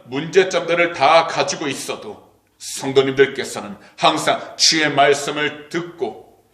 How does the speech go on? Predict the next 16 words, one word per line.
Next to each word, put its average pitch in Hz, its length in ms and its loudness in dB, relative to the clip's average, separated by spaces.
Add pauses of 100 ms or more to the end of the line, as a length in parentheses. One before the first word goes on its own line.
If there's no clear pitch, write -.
(160)
항상 160 640 0
우리 170 260 0
주님의 175 440 0
이름으로 175 380 0
조금도 180 360 0
흔들리지 165 440 -2
않도록 - 560 2 (180)
하나님의 185 580 0
전신갑주를 202 1040 2 (220)
입게 196 400 2
해달라고 185 420 4
부르짖으셔서 175 1040 0 (920)
현재의 175 800 2
위치와 185 680 2
자리 185 300 2
가운데서 143 720 -2